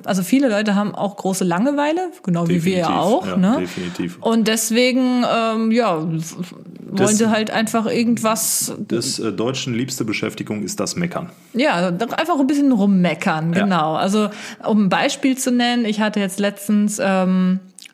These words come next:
Speaker 1: einfach gezeigt, dass ich mir Blumen gekauft habe. Ich war im Aldi einkaufen, wollte einfach nur so ein paar Sachen für ein Rezept holen. Und, äh, da kennt ihr das bestimmt, da sind dann an der Kasse so ein paar Sträuße und da waren so süße kleine Rosen, weiße,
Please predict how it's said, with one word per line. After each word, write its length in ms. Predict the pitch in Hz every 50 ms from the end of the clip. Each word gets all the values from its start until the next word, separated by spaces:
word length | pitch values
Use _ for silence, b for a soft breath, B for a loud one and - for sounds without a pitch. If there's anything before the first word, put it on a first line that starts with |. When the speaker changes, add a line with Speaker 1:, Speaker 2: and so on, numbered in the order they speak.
| _ _
Speaker 1:
einfach 400 | - 220 208 202 202 - 190 180
gezeigt, 600 | - 202 180 - - 196 180 190 196 196 - - 202
dass 180 | 175 175 -
ich 260 | - - 185 - -
mir 180 | 190 185 180 175
Blumen 360 | 170 165 196 269 294 269 190
gekauft 520 | 175 175 175 - - 165 - 170 - - 190
habe. 200 | 170 175 208 208
Ich 120 | 180 170
war 100 | 165 160
im 80 | 175 165
Aldi 380 | - - 247 269 269 254 233 -
einkaufen, 800 | - 202 220 240 - - 214 214 220 220 - 214 214 214 208 180
wollte 240 | 185 185 - 156
einfach 240 | 120 175 175 196 180
nur 160 | 180 185 180
so 80 | 165 170
ein 80 | 170 170
paar 180 | - 190 185
Sachen 300 | 175 185 185 - 190 180
für 80 | - 175
ein 80 | 165
Rezept 440 | 160 165 160 - - 277 277 277 -
holen. 380 | 262 254 247 240 240 240 240 247 B B B B B B B B B - -
Und, 300 | 254 233 233 226 226 -
äh, 300 | - 214 196 196 190 180 185
da 100 | - 165
kennt 280 | 151 - - 190 220 233
ihr 60 | 190
das 140 | - 151 -
bestimmt, 380 | - 170 - - 185 180 175
da 160 | 170 160 160 156
sind 240 | 160 185 190 190
dann 120 | 185 175 -
an 120 | 156 175
der 100 | 160 160
Kasse 380 | 160 - - 185 185 - 202 175
so 80 | 175 180
ein 80 | 165
paar 140 | 156 - 180
Sträuße 480 | 180 - - 190 226 262 269 269 - 180
und 100 | 170 175
da 140 | 185 196 214
waren 240 | 233 262 262 247
so 160 | 226 226 233 220
süße 320 | 208 247 254 247 240 220
kleine 320 | - 220 196 190 190 185
Rosen, 560 | 185 175 196 247 311 349 339 339 349 349 349 349
weiße, 540 | - 381 277 285 302 294 - - 294 302